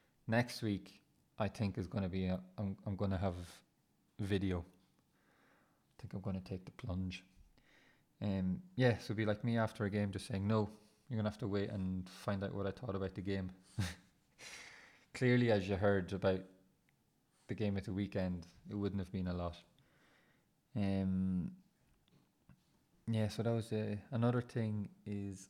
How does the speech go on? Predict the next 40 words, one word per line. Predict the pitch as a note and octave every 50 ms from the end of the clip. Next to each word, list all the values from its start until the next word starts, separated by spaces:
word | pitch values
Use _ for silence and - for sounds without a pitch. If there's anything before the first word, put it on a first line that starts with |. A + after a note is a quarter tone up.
| -
although | A#2+ A2+ A#2+ A#2+ A#2+ A#2
I | A2+ G#2
f-, | F#2 - - - -
I | - A#2
get | A2+ C3 B2 -
the | - C3
feeling | - - B2+ A#2+ A#2 G#2+
people | - - A2+ A2 - - G#2+
maybe | G#2 G#2+ G#2+ G#2+ G#2+ A2 A2+ A2+ A2+ A2+ A#2 A#2 A#2+ A#2 A#2 A#2+
are | A#2 A2+
getting | G#2+ A2+ A2 G#2+ G#2+ G#2
a | G#2
little | G2+ G#2 - A2+
tired | - - A2 G#2+ G#2+ G#2 G2+ G2
of | F#2 F2
it. | E2+ E2 - - - _ _ _ _ _ _ _ _ _ _ _ _ _ _ _ _ _
Of | - G2+
the | G2 G2+
flashiness | - - - G2+ G2+ G2+ - - A2+ G2+ G2 F2 - - - - _ _ _ _ _ _
of | - G#2 F#2+
both | - A2+ G#2 G2 -
of | - F#2+
them, | - - F#2+ F2+ E2+ - - _ _
or | - G#2+
it's | F#2+
just | G2 A2 - - - -
too | - A#2+ G#2+
much | G#2 A2 G#2 G#2 -
for | - A#2
the | G#2+
two | - - - G#2 G2+
of | F#2 F2+
them, | F#2+ F#2 F2+ F2+
McGregor | F#2 F2+ F#2+ F#2+ F#2+ F2+ F#2+ F#2+ F#2+
and | F#2+ F#2+ F#2
Mayweather. | F#2+ F#2+ F2+ F2+ F2+ G2 F#2 - - _ _ _ _ _ _ _ _ _ _ _ _ _ _ _ _ _
But | _ A2 G2 - - - - - _
McGregor's | A2 G#2+ F#2 A#2+ A#2+ A#2+ B2+ A2
usually | A2+ A#2+ A2 F#2+ G2+ G2+ G2
loved | F#2+ F#2+ G2 G2+ G#2 G#2+ G#2 F#2 F2 F2 -